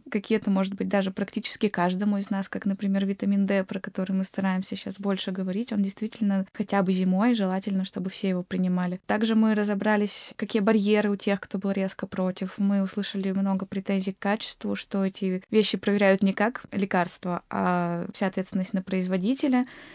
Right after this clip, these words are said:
Мы поняли, что этот барьер мы можем закрыть, и так же, как мы проверяем все свои продукты, сейчас мы проверяем добавки,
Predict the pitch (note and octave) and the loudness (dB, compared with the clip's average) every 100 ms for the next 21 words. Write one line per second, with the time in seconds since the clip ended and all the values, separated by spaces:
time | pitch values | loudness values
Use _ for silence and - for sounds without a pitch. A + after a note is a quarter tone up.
0 | - G#3+ G3+ G#3+ G3 F#3+ - G3+ F#3+ F#3+ | -4 -2 2 4 4 2 -2 0 2 2
1 | F#3 F3+ F#3+ G3 F#3+ F#3+ F#3+ F#3 F#3 F#3 | 0 0 0 2 4 2 2 0 0 -2
2 | F#3+ G#3 B3 - A#3 G3+ F#3 F#3 F#3+ F#3+ | -2 0 0 -2 -2 0 0 -4 -4 -4
3 | F#3 F#3+ F#3 F#3 F#3 F#3 F#3+ - F#3+ F#3+ | -2 -2 -2 0 0 -2 -4 -4 -4 -2
4 | F#3+ G3 B3 - A3+ - G3 F#3+ G3+ G3+ | -2 -2 -4 -4 -4 -4 -6 -4 -4 -2
5 | F#3+ F#3+ F#3 F#3 F#3 F3+ G#3+ - A#3 | -2 0 0 0 0 0 -2 -2 -4